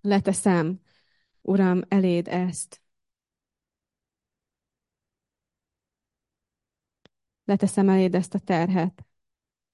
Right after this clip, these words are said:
hogy bántottam, hogy ítélkeztem, hogy elutasítottam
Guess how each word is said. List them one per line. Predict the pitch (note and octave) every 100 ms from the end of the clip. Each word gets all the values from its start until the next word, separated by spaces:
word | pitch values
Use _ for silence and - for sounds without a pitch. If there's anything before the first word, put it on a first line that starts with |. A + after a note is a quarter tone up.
| _ _ _ _ _ _ _ _ _ _ _ _ _ _ _ _
hogy | - G3
bántottam, | F3+ F3 F3+ F3+ F#3 - F#3 F3 F3+ F3 _ _ _ _ _ _ _ _ _ _ _
hogy | F#3+
ítélkeztem, | F3 F#3+ F3 F3 F3+ F#3 - F3+ E3+ F#3 - _ _ _ _ _ _ _ _ _ _ _ _ _ _ _ _
hogy | G3
elutasítottam | F#3 F#3+ F#3+ F3+ - F#3 E3+ F3+ - F3 F3